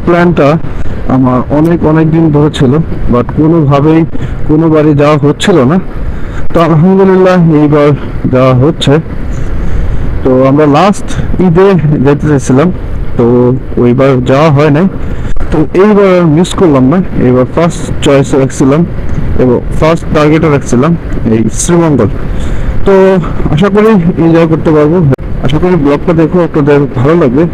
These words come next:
তো সাথেই থাকুন এবং দেখতে থাকুন আজকের শ্রীমঙ্গল ট্রিপ। তো সবকিছু বিস্তারিত থাকবে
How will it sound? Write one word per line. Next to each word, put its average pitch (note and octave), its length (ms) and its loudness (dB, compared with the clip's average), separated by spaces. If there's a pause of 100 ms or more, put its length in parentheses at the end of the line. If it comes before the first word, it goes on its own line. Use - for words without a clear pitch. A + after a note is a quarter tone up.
(180)
তো B2+ 120 0
সাথেই E3 320 0
থাকুন E3+ 420 0
এবং B2 380 0
দেখতে B2 220 -2
থাকুন C#3+ 360 -2 (220)
আজকের B2 360 -2 (680)
শ্রীমঙ্গল F3 480 2
ট্রিপ। E3 260 0 (760)
তো C3 240 2
সবকিছু A3 460 -2
বিস্তারিত F#3 340 0
থাকবে D#3 340 0